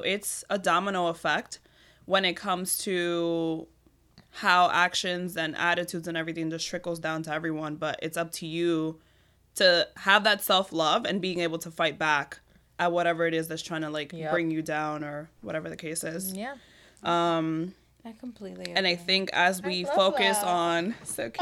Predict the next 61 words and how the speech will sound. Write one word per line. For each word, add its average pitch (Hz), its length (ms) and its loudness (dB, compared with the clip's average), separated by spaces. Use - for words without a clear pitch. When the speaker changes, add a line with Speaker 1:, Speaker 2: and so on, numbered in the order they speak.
Speaker 2:
I - 20 4
love 453 120 0
Speaker 1:
right? 392 260 8
Speaker 2:
that 302 320 6
so 302 200 10
Speaker 1:
<laughs> - 40 4
Speaker 2:
much. 294 880 8
Speaker 1:
As 220 300 8
we, 208 800 4
you 208 160 4
know, 185 240 4
start 208 540 8
thinking 208 260 -2
about 180 220 4
other 180 180 2
people, 202 300 -4
because 180 240 -4
obviously, 175 320 0
like, 165 160 -2
us 175 160 0
being 165 520 -2
the 175 160 -4
best 170 260 2
of 165 100 -6
friends, 202 340 4
like, 165 160 0
we 180 160 0
obviously 165 760 2
care 214 240 8
about 180 240 8
each - 100 -6
other's 170 240 -2
traumas. 160 380 -2
We've 165 160 -2
talked 185 280 2
about 165 200 2
it, 165 80 2
Speaker 2:
Mm-hmm. 160 60 0
Speaker 1:
et 165 100 -4
cetera. 175 300 4
Speaker 2:
Oh, - 20 0
Speaker 1:
So 165 380 4
Speaker 2:
girl. 151 320 0
<laughs> - 40 -4
Speaker 1:
I 190 100 6
think 202 280 0
it's 247 120 0
important 190 480 0
to 196 120 -4
recognize 170 760 2
other 170 220 0
people's 226 340 -6
traumas 240 440 -2
in 180 100 -4
order 165 240 0
to 165 240 -6
get 160 220 -6
to 180 100 -6
know 165 160 -2
them 160 180 -4
best. 160 500 -6